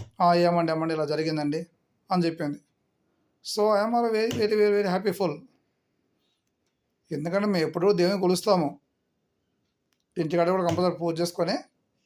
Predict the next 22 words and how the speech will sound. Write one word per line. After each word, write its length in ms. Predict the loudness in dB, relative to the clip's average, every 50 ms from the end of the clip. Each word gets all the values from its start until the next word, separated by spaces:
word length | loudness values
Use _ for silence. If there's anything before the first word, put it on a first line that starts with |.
| _ _ _ _ _ _ _ _ _ _ _ -6
మేము 180 | -6 -4 -2
బయలుదేరుతాము. 680 | 0 0 0 2 0 0 -2 -2 -4 -4 -4 -8 -12 -18 _ _ _ _ _ _ _ _ _ _ _ _ _ _ _ 0 0
ఎప్పుడు 240 | 2 2 4 4
పోయినా 160 | 4 4 2 2
తల్లిని 280 | 2 0 2 2 2
దండం, 360 | 2 0 0 0 -2 0 0
దండం 220 | 0 2 2 2 2
పెట్టుకొని, 480 | 0 0 0 0 0 0 0 -2 -6 -10 _ _ _ _ _ _ _ _ _ _ -4 0
"అమ్మ 180 | 2 2 2
తల్లి 260 | 2 2 2 0 0 0
చూడమ్మా" 380 | 0 0 0 0 0 -2 -4 -6 -6 -10 -14 _ _ _ _ _ _ _ _ _ _ _ _ _ _ _ _ _ _ _ _ -6
అని 140 | -4 -4 -4 -6 -10 _ _ _ _ _ _ _ -2 0
దండం 180 | 0 0 0
పెట్టుకొని 260 | -2 -2 -2 -2 -2
వెళ్తాము. 440 | -2 -2 -2 -4 -6 -6 -8 -10 -16 _ _ _ _ _ _ _ _ _ _ _ _ _ _ _ _ _ _ _ _ _ _ -4
అదండి 480 | -2 0 0 2 2 2 2 0 -2 -8 _ _ _ _ _ -4
మా 140 | -2 0 0
టెంపుల్ 340 | 0 -2 -4 -2 -2 0 0
యొక్క 420 | 0 0 0 0 -2 -2 -2 -4 -10 _ _ _ -8
విశిష్టత, 340 | -6 -6 -6 -6 -6 -4 -2
మాకు 460 | -2 -2 0 0 2 4 6 6 6
జరిగినవి. 480 | 6 4 4 4 4 2 -2 -2 -6